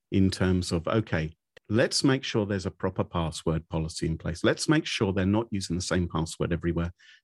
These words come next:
and that the password isn't a dictionary <laughs> word, isn't easy to guess. Um, I, I mean, <sighs> I,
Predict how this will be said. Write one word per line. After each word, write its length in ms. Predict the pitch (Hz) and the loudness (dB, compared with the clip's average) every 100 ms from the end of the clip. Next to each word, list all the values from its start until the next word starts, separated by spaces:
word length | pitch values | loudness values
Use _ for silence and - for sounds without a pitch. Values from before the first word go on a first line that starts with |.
| - | -2
and 200 | 87 87 | 2 2
that 140 | - | 0
the 80 | 92 | -4
password 580 | - 95 90 - 92 101 | 0 2 2 0 2 4
isn't 200 | 117 175 | 2 2
a 80 | |
dictionary 560 | 139 139 - 113 - 117 | 2 2 2 0 2 2
<laughs> 0 | |
word, 480 | 101 101 123 101 - _ - _ | 2 0 0 -2 -4 _ -20 _
isn't 260 | 135 139 151 | 0 0 2
easy 320 | 131 117 110 | 2 2 -2
to 120 | 107 | -4
guess. 480 | 113 95 98 - - _ _ - | -2 -2 -2 -6 -10 _ _ -12
Um, 300 | 95 92 90 - - _ _ - | -4 -2 -2 -6 -20 _ _ -6
I, 120 | 101 - | -4 2
I 40 | |
mean, 220 | 110 107 _ | 2 2 _
<sighs> 240 | - - | -10 -10
I, 80 | - | -10